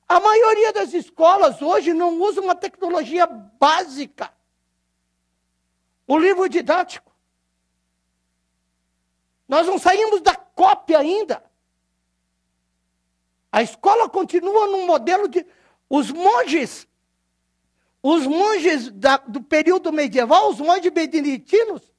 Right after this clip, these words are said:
ficariam furiosos com a escola hoje, porque o princípio da cópia dos monges beneditinos era preservar o conhecimento.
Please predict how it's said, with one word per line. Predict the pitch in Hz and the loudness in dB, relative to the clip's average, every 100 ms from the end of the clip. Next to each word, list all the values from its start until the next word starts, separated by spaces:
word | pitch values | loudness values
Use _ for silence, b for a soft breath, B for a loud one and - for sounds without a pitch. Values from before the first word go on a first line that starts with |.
| _ _ _ _ _ _ | _ _ _ _ _ _
ficariam | - 277 339 381 494 | -6 2 2 4 0
furiosos | - - 403 359 339 440 320 349 | -2 0 2 4 4 4 0 -4
com | 330 | -2
a | 311 | -2
escola | - 320 381 320 | 0 2 4 4
hoje, | 302 392 226 202 _ _ _ _ _ _ _ _ _ | 2 2 -2 -14 _ _ _ _ _ _ _ _ _
porque | 233 233 | -2 2
o | 370 | 0
princípio | - 381 359 - 427 - | 2 -2 -2 2 2 2
da | 320 302 | 0 0
cópia | - 294 349 - 285 185 _ _ _ _ _ _ _ _ _ _ | 0 2 2 2 -2 -2 _ _ _ _ _ _ _ _ _ _
dos | 233 269 | -6 -4
monges | 254 349 320 285 | 0 0 0 -4
beneditinos | 311 294 285 240 - 381 440 349 - _ _ _ _ _ _ _ _ _ _ _ _ _ _ - | -4 -4 -6 -8 -2 0 0 -4 -12 _ _ _ _ _ _ _ _ _ _ _ _ _ _ -2
era | 254 339 339 | 2 4 2
preservar | 330 _ - 311 285 285 320 | -2 _ 0 2 2 2 2
o | - | 0
conhecimento. | 359 311 - 294 349 381 - | -2 -4 -4 -4 -4 -4 -12